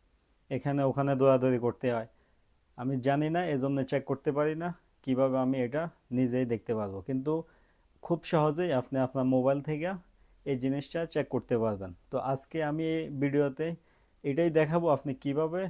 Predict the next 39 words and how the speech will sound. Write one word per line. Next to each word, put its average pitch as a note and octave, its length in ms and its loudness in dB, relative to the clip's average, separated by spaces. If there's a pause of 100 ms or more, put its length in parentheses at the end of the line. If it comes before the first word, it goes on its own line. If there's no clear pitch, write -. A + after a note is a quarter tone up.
(140)
নিজের C#3 420 2
ফাইনাল D3 360 -2
এক্সিট D#3+ 380 -2
নিজের C3+ 380 0
মোবাইল C3 360 2
থেকে, D3+ 320 -6
নিজের C3+ 300 0
অ্যাপসের A2 380 -4
থেকে A2+ 180 -2
দেখবেন। G2 360 -10 (600)
তো D3+ 80 4
ভিডিওটা D#3 520 4
শুরু D#3+ 260 0
থেকে E3 240 0
শেষ D3 220 0
পর্যন্ত D3 340 0
অবশ্যই C#3 360 2
দেখবেন, A#2 360 -4
একটুও B2 300 -4
মিস B2+ 200 2
করবেন A2 300 -4
না। G2+ 180 -8 (280)
ভিডিও B2+ 280 2
মিস C3+ 260 0
করলে D3 260 -2
কিন্তু D3+ 240 -2
বুঝবেন C3 400 0
না, D#3 140 -2
পরে C3 240 2
আমার B2+ 240 -2
কমেন্ট C3+ 440 0
বক্সে C#3 220 -2
বলবেন, C#3 420 -4 (300)
"আমি B2+ 160 -2
কি C3+ 220 -6
দেখাইছি, C3 420 -2
হয় A#2 240 -4
নাই G#2+ 180 -6
কাজ।" F#2 200 -10